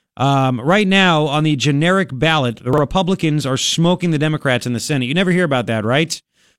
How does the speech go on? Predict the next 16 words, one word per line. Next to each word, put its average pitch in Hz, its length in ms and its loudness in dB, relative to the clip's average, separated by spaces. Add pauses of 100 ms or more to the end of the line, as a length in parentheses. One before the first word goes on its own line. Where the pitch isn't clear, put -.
Uh, 139 120 2
right 196 200 2
now, 196 140 4
it's - 100 -2
projected 160 600 0
that 143 180 -2
the, 135 160 0
uh, 127 40 2
Republicans 131 640 0
just - 240 -2
generically 170 760 0 (400)
knock 196 340 0
off 196 260 0
several, 214 720 0
uh, 147 280 0
senators 208 720 0